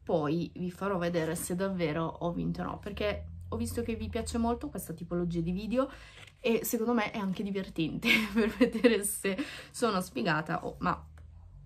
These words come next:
a prescindere sono sempre sfigata in tutto. Comunque,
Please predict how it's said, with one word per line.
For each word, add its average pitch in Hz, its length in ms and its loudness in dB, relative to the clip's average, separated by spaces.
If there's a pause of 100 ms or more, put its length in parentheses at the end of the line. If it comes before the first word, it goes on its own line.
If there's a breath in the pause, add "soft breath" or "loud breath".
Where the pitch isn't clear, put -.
(500)
a - 20 -6
prescindere 170 840 4
sono 170 280 -2
sempre 170 400 0
sfigata 170 560 -2
in 170 100 0
tutto. - 380 -10
Comunque, 190 600 0